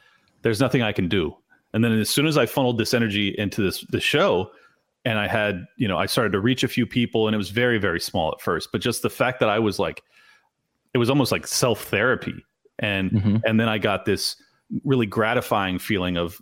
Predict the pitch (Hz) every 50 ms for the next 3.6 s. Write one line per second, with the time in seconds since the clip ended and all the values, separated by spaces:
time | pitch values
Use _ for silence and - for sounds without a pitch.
0 | - - - 120 123 127 123 113 104 95 82 - - - _ _ _ _ _ _
1 | - 110 85 82 - - - - 110 104 120 127 110 110 101 87 87 82 104 98
2 | 87 98 107 104 92 87 90 85 82 80 - 95 85 85 - - - 95 85 82
3 | 82 85 - - 120 98 - 101 92 87 -